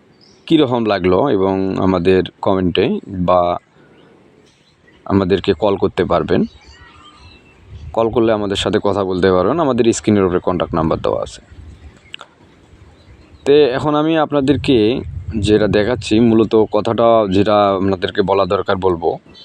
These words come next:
তে অনেকেই এইরকম বাঁশের খাঁচা দেখেনি কিংবা বানায় নাই, বা অনেকজনে দেখছে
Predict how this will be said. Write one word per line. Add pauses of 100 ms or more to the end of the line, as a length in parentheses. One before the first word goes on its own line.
(440)
তে
অনেকেই (140)
এইরকম
বাঁশের
খাঁচা (960)
দেখেনি
কিংবা
বানায়
নাই, (540)
বা
অনেকজনে
দেখছে